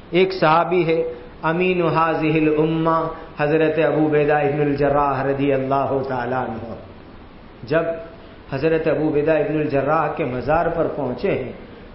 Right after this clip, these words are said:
خدا پاک کی قسم کھا کے کہتا ہوں، بے اختیار رونا آ جاتا ہے، زار و قطار، یعنی ایسا لگتا ہے کہ اللہ کی رحمت کھلم کھلی برس رہی ہے ان کے مزار کے اوپر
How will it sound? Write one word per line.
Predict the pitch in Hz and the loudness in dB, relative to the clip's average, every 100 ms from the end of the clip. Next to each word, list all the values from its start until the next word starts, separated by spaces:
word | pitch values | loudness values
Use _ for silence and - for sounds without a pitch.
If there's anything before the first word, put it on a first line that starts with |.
| - | -8
خدا | 131 165 156 151 | 0 0 2 2
پاک | 165 190 - | 2 2 0
کی | - - | -4 -2
قسم | 147 226 214 190 | -2 0 -2 0
کھا | 160 | -2
کے | 151 165 | 0 -2
کہتا | 135 139 151 | -2 -2 -2
ہوں، | 151 156 151 - - - 127 | 0 0 -2 -8 -16 -16 -12
بے | 143 151 220 | -4 2 4
اختیار | 214 185 - - 190 190 233 226 214 | 4 0 -4 -4 0 2 4 2 2
رونا | 175 175 180 180 | 2 2 2 2
آ | 151 135 | 0 0
جاتا | 131 - 117 - | -2 -2 -6 -8
ہے، | - - - - - - | -14 -16 -20 -20 -20 -16
زار | 143 170 190 | -8 -4 0
و | 185 - | 0 0
قطار، | 156 170 156 - - - - | -2 0 0 -2 -8 -16 -6
یعنی | 185 233 | -2 -2
ایسا | 226 202 - 254 | -4 -4 -2 0
لگتا | 214 - - 262 240 | 2 0 -4 -2 0
ہے | 254 254 | 0 0
کہ | 233 | 0
اللہ | 175 180 208 226 | 0 2 0 0
کی | 220 196 | -2 -2
رحمت | 156 185 214 220 | -2 -2 -4 -4
کھلم | 170 165 196 196 | -2 2 2 0
کھلی | 170 180 | -2 0
برس | 196 139 147 170 139 | 0 2 2 0 -2
رہی | 120 113 104 | -4 -6 -8
ہے | 98 90 - - - 156 | -12 -16 -18 -20 -12 -6
ان | 165 | -2
کے | 180 | 0
مزار | 151 139 139 156 139 120 | 0 0 0 0 0 -2
کے | |
اوپر | 117 110 110 | -4 -4 -6